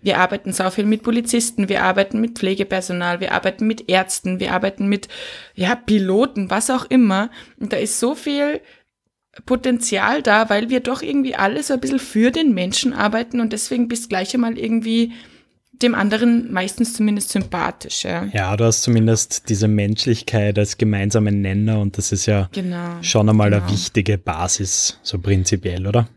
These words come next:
Speaker 1: Ja, und auch diese, diese Einsatzorganisationen unter sich, ich glaub, das ist einfach, also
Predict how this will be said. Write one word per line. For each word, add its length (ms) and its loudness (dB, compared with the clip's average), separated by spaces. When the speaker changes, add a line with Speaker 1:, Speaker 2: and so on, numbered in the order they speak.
Speaker 1:
Ja, 520 -2
und 120 0
auch 160 4
diese, 380 0
diese 300 0
Einsatzorganisationen 1200 0
unter 300 -2
sich, 340 -2
ich 80 -6
glaub, 240 0
das 180 -4
ist 140 -2
einfach, 300 0
also 200 0